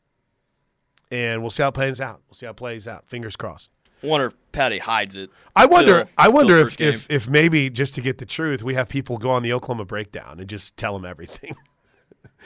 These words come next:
Speaker 1: But can I be that guy? Can you just come and tell me everything?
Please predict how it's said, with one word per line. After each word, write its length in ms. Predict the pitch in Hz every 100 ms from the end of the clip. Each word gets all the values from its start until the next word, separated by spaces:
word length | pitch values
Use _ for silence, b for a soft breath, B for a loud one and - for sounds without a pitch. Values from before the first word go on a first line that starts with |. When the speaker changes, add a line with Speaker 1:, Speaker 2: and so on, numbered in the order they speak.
| B
Speaker 1:
But 120 | - -
can 120 | 170
I 80 | 185
be 140 | 214
that 180 | 208 196
guy? 300 | 190 196 202
Can 140 | 170
you 60 | 156
just 160 | 165
come 160 | - 170
and 80 | 165
tell 200 | 165 151
me 160 | 143
everything? 500 | 151 151 156 160 156